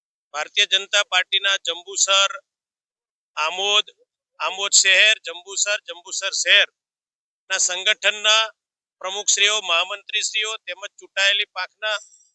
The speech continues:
આમોદ અને જંબુસર નગરપાલિકાના સૌ પદાધિકારીઓ તેમજ ખાસ તો આ જંબુસર ખાતેથી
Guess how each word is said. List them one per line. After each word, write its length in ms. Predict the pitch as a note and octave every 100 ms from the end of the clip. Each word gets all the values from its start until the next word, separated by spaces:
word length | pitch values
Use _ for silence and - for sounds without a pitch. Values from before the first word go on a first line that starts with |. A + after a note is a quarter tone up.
| -
આમોદ 380 | D#3 F3+ A3+ G#3+
અને 140 | G#3 G#3
જંબુસર 640 | F3+ F3+ G3+ G3 G#3+ G#3 C3 _ _ _ _ _ _ _ -
નગરપાલિકાના 1000 | E3 G#3 - F#3+ G#3 - G3+ G#3+ G#3+ F3 - _ _ _ _ _ _ -
સૌ 180 | G3 G3+
પદાધિકારીઓ 880 | F#3+ F#3 G3 G#3 G#3 G3+ G#3+ A3 A3+ G#3+ _
તેમજ 320 | F#3 G#3+ A3+
ખાસ 240 | - F#3 F#3 -
તો 160 | A3+ F#3+ - _ _ _ -
આ 160 | E3 F#3+ _ _ _
જંબુસર 460 | D#3 E3+ G#3 G#3+ G#3+
ખાતેથી 680 | - F3+ - G#3+ - G3+